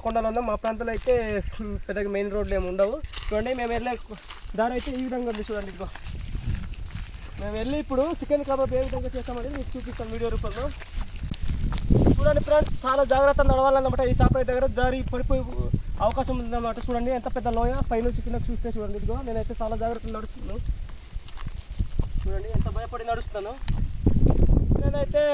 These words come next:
రావాల్సిన ప్లేస్ దగ్గర అయితే వచ్చాను అనమాట. చూడండి, ఇటు చుట్టూరా చూసినా సరే సాంప్రదాయం అయితే కనబడుతుంది. చూడండి, ఇక్కడైతే ఊట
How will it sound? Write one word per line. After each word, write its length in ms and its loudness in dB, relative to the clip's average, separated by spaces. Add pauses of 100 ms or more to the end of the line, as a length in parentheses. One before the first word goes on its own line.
(120)
రావాల్సిన 460 4
ప్లేస్ 260 -4
దగ్గర 200 -2
అయితే 180 -2
వచ్చాను 240 -2
అనమాట. 240 -4 (100)
చూడండి, 320 -2 (140)
ఇటు 160 -8 (180)
చుట్టూరా 380 -6
చూసినా 280 -8
సరే 220 -6
సాంప్రదాయం 400 -6 (200)
అయితే 220 -10
కనబడుతుంది. 560 -6
చూడండి, 320 -8
ఇక్కడైతే 380 -10 (560)
ఊట 140 -10